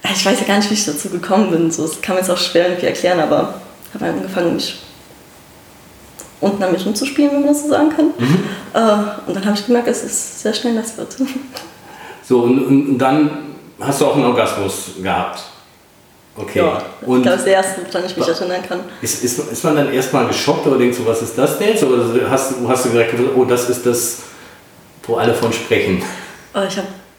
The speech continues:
Speaker 1: direkt weitergemacht. <laughs> Ja, also, was heißt, äh, wovon alle sprechen? So, ich wusste genau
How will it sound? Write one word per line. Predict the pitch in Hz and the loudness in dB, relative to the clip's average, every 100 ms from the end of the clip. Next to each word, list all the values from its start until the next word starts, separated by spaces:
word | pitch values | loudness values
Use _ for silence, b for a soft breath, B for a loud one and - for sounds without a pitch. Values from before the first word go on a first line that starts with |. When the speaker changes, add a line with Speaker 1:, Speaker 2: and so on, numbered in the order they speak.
| _ - | _ -14
Speaker 1:
direkt | 202 208 | -12 -8
weitergemacht. | 208 185 180 175 - | -10 -10 -12 -6 -2
<laughs> | 339 480 466 - - - - - - - - 202 190 | 2 4 6 4 2 2 -2 -2 0 2 2 2 2
Ja, | - | 2
also, | 240 233 226 | 2 0 -2
was | 240 - | -4 -2
heißt, | 254 269 - | 0 0 0
äh, | 214 202 202 202 | 0 -2 -2 -10
wovon | 208 233 | -12 -10
alle | 156 220 | -6 -6
sprechen? | 214 - 247 - 208 | -6 -8 -8 -6 -6
So, | 175 | -6
ich | 156 - - _ _ _ _ _ _ _ _ _ _ - - - - - - | -8 -12 -18 _ _ _ _ _ _ _ _ _ _ -20 -20 -20 -20 -16 0
wusste | 240 - 226 202 | 0 2 0 0
genau | 190 185 180 | -2 0 -2